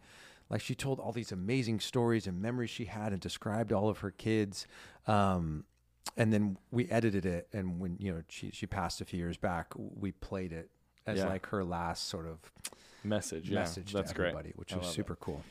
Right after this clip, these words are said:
Speaker 1: Yeah.
Speaker 2: Um, you know, I saw a, <clears throat> uh, meme the other day that said something like, "It's not"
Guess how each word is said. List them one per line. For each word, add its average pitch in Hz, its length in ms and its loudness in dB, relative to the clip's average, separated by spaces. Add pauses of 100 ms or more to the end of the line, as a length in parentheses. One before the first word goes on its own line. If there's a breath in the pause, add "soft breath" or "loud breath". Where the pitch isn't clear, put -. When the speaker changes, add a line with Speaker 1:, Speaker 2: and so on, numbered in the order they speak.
(140)
Speaker 1:
Yeah. 87 140 -6 (220)
Speaker 2:
Um, 139 480 12 (160)
you 143 100 12
know, 156 100 12
I 147 80 12
saw 175 480 8 (120)
a, 131 360 8 (140)
<clears throat> 247 480 6
uh, 95 420 4
meme 107 360 2
the 104 120 4
other 95 160 4
day 90 180 2
that 90 200 -4
said 95 200 -4
something 127 400 -2
like, 95 320 0 (1200 soft breath)
"It's - 200 0
not" 120 440 6